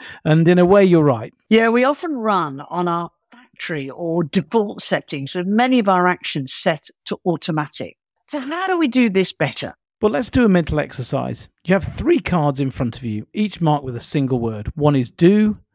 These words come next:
Speaker 1: another is be, and the final one is have. Do represents the actions that you take to achieve something. Be represents your mindset, your chosen identity, and have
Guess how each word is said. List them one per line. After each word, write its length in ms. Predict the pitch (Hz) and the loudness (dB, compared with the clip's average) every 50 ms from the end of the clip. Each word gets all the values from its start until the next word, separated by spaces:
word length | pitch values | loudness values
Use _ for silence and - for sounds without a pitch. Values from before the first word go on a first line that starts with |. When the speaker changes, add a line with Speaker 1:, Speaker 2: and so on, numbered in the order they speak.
| _ _ _ | _ _ _
Speaker 1:
another 300 | - 135 139 139 127 127 | -4 0 0 0 0 0
is 140 | 123 120 113 | -2 -2 -2
be, 420 | - - 170 175 185 190 180 - - | 0 2 4 4 4 2 0 -4 -6
and 140 | - 135 123 | -8 -8 -6
the 60 | 120 | -6
final 340 | - - 185 180 170 156 143 | -2 0 2 2 2 2 0
one 160 | 127 139 131 | 0 -2 -4
is 140 | 131 120 - | -4 -6 -6
have. 440 | - 143 127 117 113 - - - - _ _ _ _ _ _ _ - | -6 -6 -6 -6 -8 -12 -14 -18 -20 _ _ _ _ _ _ _ 0
Do 220 | 220 240 247 220 | 4 4 4 6
represents 580 | 180 160 - - 151 135 143 143 143 143 - - | 4 4 2 2 0 0 0 -2 -2 -4 -6 -4
the 220 | 147 131 127 - | -4 -4 -4 -4
actions 540 | - 160 147 170 165 - - 151 143 135 123 | -4 -6 -6 -6 -6 -6 -4 -2 -2 -2 -4
that 160 | - 147 135 | -4 -8 -8
you 180 | - 127 127 123 | -8 -8 -10 -10
take 380 | - - - 156 139 127 - - | -8 -6 -4 -2 -2 -2 -4 -6
to 80 | 120 | -6
achieve 340 | 120 - - - 120 117 110 | -6 -6 -6 -6 -6 -6 -8
something. 460 | - - 113 117 - 110 107 101 - _ _ _ _ _ _ _ _ _ - | -8 -10 -10 -10 -12 -14 -16 -16 -18 _ _ _ _ _ _ _ _ _ 2
Be 260 | 165 185 190 190 180 | 4 6 6 4 4
represents 480 | 147 156 139 - - 151 131 123 - - | 4 2 2 2 2 0 -2 -2 -2 -2
your 100 | 127 117 | -2 -2
mindset, 720 | 123 143 147 156 160 156 135 - - 165 160 165 - - | 0 0 2 2 2 2 0 0 0 0 0 0 -4 -8
your 80 | - - | -12 -8
chosen 360 | - - 131 127 117 120 123 | -6 -4 -4 -4 -4 -6 -8
identity, 640 | 120 117 - 131 127 - - - 135 131 127 120 _ - - - - - | -6 -4 -2 -2 -2 -2 -4 -2 -2 -2 -2 -2 _ -14 -20 -20 -8 -4
and 140 | 156 139 127 | -4 -4 -4
have 640 | - - - 220 220 214 170 139 127 - - - | -6 -6 -2 0 2 2 2 0 -2 -4 -8 -14